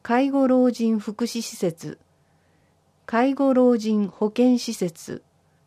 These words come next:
短期入所生活介護など。なお、令和三年八月から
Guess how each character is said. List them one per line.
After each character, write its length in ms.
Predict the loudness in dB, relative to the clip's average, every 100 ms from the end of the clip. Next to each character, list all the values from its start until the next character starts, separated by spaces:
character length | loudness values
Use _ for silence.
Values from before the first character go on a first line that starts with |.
| _ _ _ _ _ _ _ _ _ _ _
短 260 | 0 2 0
期 200 | -2 -2
入 240 | 0 0
所 180 | -2 -4
生 280 | 0 0 2
活 280 | 0 -4 -8
介 280 | -6 -4 -4
護 160 | -4
な 180 | -4 -6
ど。 160 | -10 -14 _ _ _ _ _ _ _ _ _ _ _ _ _ _ _ _
な 160 | -4 -2
お、 180 | -4 -8 _ _ _ _
令 240 | -2 0 2
和 160 | 0
三 380 | -4 -6 -4 -4
年 320 | -4 -4 -6 -8
八 340 | -8 -2 0
月 280 | 0 -2 -6
か 120 | -6
ら 200 | -4